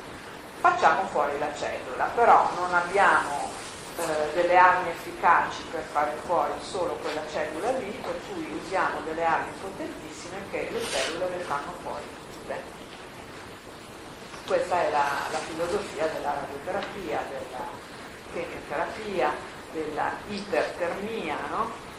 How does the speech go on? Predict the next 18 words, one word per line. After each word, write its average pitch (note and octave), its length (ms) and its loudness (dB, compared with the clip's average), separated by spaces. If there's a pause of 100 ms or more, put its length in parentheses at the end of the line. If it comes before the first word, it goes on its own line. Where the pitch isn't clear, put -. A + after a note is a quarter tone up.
(140)
Sono E3 480 0
tutte, F#3 560 2
eh, D3 360 4 (2250)
mirate F3 360 8
a C3 140 -2
questo. - 580 -8 (1400)
E - 140 -10
quindi A3 340 -6
questo, E3 600 -2
eh, - 1500 -8
ci - 80 -10
fa, D3 580 0 (100)
ci - 100 -10
fa F#3 200 2
un - 180 0
po' E3+ 220 6
capire, F3+ 720 2 (580)
eh, D3+ 40 -8